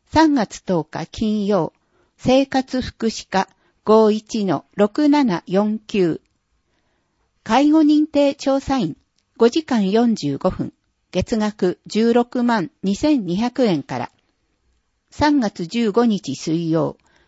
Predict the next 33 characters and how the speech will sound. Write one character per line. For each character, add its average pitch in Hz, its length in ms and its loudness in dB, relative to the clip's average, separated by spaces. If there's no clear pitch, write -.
高 285 280 6
齢 269 240 2
介 220 280 -2
護 214 160 -4
課、 - 260 -2
五 208 240 4
一 208 300 -4
の 160 260 -2
六 220 320 0
七 254 360 0
二 185 320 -4
二。 180 360 -4
介 294 280 4
護 294 200 2
給 269 320 -2
付 175 180 -4
適 - 340 -6
正 285 320 0
化 269 320 -2
支 - 240 -4
援 269 300 0
相 220 300 0
談 220 340 0
員、 135 160 -4
七 196 300 2
時 220 120 -6
間。 143 240 -4
月 226 280 2
額 247 540 2
二 285 180 6
十 214 360 -2
一 247 340 -4
万 240 280 -2